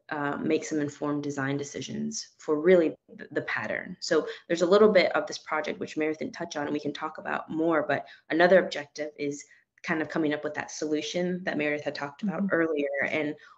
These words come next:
Speaker 1: one of, um, our sort of hopes is that we're able to, um, develop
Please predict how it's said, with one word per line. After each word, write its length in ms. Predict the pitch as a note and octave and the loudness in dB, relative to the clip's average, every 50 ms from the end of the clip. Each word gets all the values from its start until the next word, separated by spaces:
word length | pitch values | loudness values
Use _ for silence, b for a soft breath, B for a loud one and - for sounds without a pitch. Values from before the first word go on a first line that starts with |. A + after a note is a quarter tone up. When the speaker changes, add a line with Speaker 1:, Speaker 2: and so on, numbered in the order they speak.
| B B _ | B B _
Speaker 1:
one 280 | - D#3 E3+ F3 F3 | 0 2 4 4 4
of, 320 | F3 E3 D#3+ E3 E3 - - - | 4 2 0 -4 -8 -12 -8 -6
um, 480 | D#3 D3 D3 D3+ D3+ - - - - - _ _ _ _ - - _ _ _ _ - | -6 -4 -4 -6 -8 -8 -10 -12 -14 -18 _ _ _ _ -20 -20 _ _ _ _ 0
our 440 | D#3 D#3+ D#3 D3+ D3 D3+ D3+ D3+ - - | 2 4 6 6 4 4 2 -4 -8 -12
sort 240 | - - E3+ D#3 D3 | -10 -6 -4 -4 -4
of 60 | C#3+ | -6
hopes 360 | - - F#3+ F#3 F#3 - - | 4 6 6 6 6 4 -2
is 140 | D3+ D3+ - | -6 -6 -4
that 140 | D3 C#3 D3+ | -4 -4 -2
we're 200 | D#3 D#3 D#3 - - | -2 -2 -2 0 0
able 240 | D#3 D#3 E3+ E3 | -2 -2 -2 -6
to, 500 | E3 - - - D#3 D3+ D3+ D3+ D#3 D#3 D3+ | -6 -8 -10 -8 -8 -6 -6 -6 -6 -6 -8
um, 440 | D3+ D3 C#3+ C#3+ D3 D3 - - - - _ B B B B B B - - | -8 -10 -10 -10 -10 -12 -14 -14 -18 -20 _ B B B B B B -8 -6
develop 500 | E3 D3+ - D3 D3+ D#3 D3+ D3 D3+ | -6 -2 0 2 2 2 2 0 0